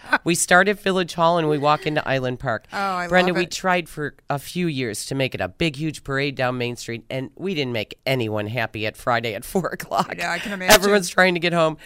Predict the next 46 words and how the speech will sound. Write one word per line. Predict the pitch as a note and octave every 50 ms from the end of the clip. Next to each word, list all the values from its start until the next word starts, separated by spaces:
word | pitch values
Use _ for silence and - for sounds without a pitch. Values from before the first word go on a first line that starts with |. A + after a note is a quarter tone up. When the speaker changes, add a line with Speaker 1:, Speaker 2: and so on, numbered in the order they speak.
| - - -
Speaker 1:
So | - - G#3
we | G#3 G#3
decided | F#3+ G#3+ G3+ - F#3+ F3 E3 E3 D#3 -
to | E3
go | C#3+ D#3 D3+ D3+ D3+ C3+ - - _ _ _ _ _ -
to | - - D3+ C#3 C3+ B2+ A#2 A#2+ - - - _ _ - - _ _ -
the | - G#2+ C#3 C3+ C3 B2 B2 - - - _ _ _
world's | - C#3 C3+ B2+ A#2+ G#2+ -
shortest, | - - - D4+ E4 A3 - - - - -
smallest | B2 A#2+ G2+ F2+ - - - - - - _
Speaker 2:
<laughs> | -
Speaker 1:
parade. | - G2+ G2 - - - - - F4 - - _ - A3 A3 - - - C#4 D4+ E4
So | F4 -
we | F#3 G3 F#3
have | C#4
Speaker 2:
That's | B3+ B3 G3+
Speaker 1:
fun | F#3+ F#3
with | - -
it. |
Speaker 2:
terrific. | C4+ G3 F#3+ G3 G3+ G3 - - D3+ D3+ - - G#3+ - - A#3+ B3
And | C4 C4 B3+ B3 B3
that's, | B3 B3+ B3+ - A#3+
uh, | - A3+ A3 G#3+ F#3+ -
on | G#3+ G#3 G3
the | F#3+
sidewalk, | - - G#3 F#3+ F#3+ E3+ E3 D#3+ E3+ -
I | E3 D3+
assume, | E3 F3 - F#3+ F#3
Speaker 1:
On | F#3 F#3+ G3
the | G#3
Speaker 2:
right? | G3+ -
Speaker 1:
sidewalk | G#3+ G3+ G3 F#3+ F#3 G3
Speaker 2:
Yes, | F#3+ F#3+ G3+ - -
you're | A#3+
Speaker 1:
from | G3 F#3
Speaker 2:
not | B3 C4 B3+
in | -
Speaker 1:
Village | F3+ F3+ G3 A#3+
Hall. | B3+ A3 A3 G#3 F#3 F3+ F3+ F3+ G3
Speaker 2:
traffic. | F#3+ -
Speaker 1:
No, | - F#3+ F#3 F#3
Speaker 2:
Oh, | F#3 F#3 G#3
Speaker 1:
not | G3+ F3+ F3+ F3+ F#3
Speaker 2:
good. | - -
Speaker 1:
in | F#3+ F#3+ F#3+
traffic. | - - F#3+ F#3 F3 F3 E3+ - F3 F3 -